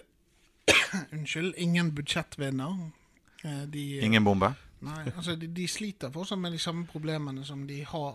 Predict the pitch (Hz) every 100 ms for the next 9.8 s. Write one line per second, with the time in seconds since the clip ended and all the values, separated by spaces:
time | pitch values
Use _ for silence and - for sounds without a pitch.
0 | - 160 160 165 139 - 156 147 147 147
1 | 143 135 131 120 110 131 - - - -
2 | - - _ _ - 139 127 123 147 -
3 | - - - - - - 165 160 165 165
4 | 196 165 156 143 147 147 147 143 147 143
5 | 135 131 143 143 160 151 143 143 147 143
6 | 147 139 135 139 143 139 127 139 139 -
7 | 139 131 123 120 - - _ 151 143 131
8 | 151 - - 139 - 123 123 117 123 135
9 | 131 127 135 135 127 - -